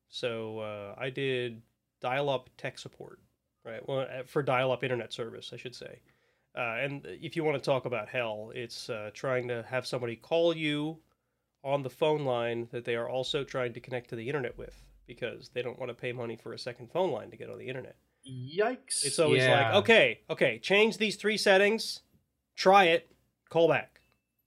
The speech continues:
Speaker 1: Oh, you're back?
Speaker 2: Right.
Speaker 1: Uh,
Speaker 2: Oof.
Speaker 1: change these four settings, try it, call back." <laughs> It's painful.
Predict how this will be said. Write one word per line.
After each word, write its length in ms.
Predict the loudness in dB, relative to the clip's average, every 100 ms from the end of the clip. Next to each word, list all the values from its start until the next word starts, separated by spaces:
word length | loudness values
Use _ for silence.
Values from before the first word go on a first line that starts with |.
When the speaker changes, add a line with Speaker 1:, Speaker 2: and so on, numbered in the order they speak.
| _ _ 4
Speaker 1:
Oh, 80 |
you're 120 | 6 8
back? 340 | 6 6 2
Speaker 2:
Right. 520 | 4 8 8 10 10 8
Speaker 1:
Uh, 60 |
Speaker 2:
Oof. 200 | 4 -2 2
Speaker 1:
change 280 | 6 6 6
these 160 | -2
four 260 | 4 6 6
settings, 580 | 6 4 6 4 0 -12 _ _ _
try 260 | 6 8 8
it, 140 | 4 _ _ 2
call 200 | 6 8
back." 100 | 6
<laughs> 40 | -6 -20 -20 -20 -20 _ _ _
It's 560 | -8 -8 -10 -12 -14 -18 _ _
painful. 480 | 2 4 4 -2